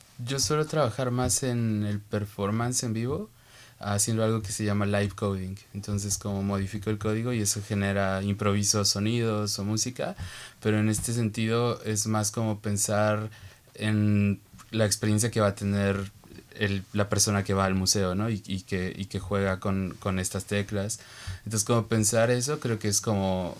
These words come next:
como algo nuevo para mí, que me emociona mucho.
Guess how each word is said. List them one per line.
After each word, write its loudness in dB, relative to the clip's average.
como 0
algo 4
nuevo 6
para 2
mí, 0
que 0
me 2
emociona 0
mucho. -4